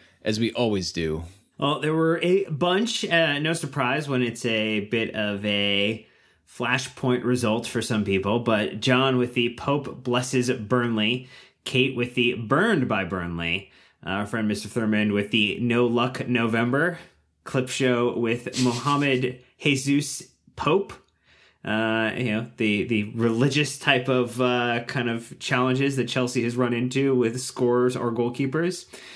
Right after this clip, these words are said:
Speaker 2: Jeremy with the smoke, no fire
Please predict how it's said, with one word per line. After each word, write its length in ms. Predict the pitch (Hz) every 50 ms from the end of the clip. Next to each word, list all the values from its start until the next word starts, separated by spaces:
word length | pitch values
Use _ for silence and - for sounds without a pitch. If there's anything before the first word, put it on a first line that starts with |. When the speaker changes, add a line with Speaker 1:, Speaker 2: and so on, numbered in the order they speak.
| - - - -
Speaker 2:
Jeremy 420 | 139 135 156 151 151 151 147 139
with 200 | 139 135 135 131 131
the 200 | 131 127 123 123
smoke, 600 | - - - - 151 143 151 180 190 - - - -
no 260 | 127 127 135 139 139 139
fire 640 | 131 - - 135 123 123 135 160 196 226 226 226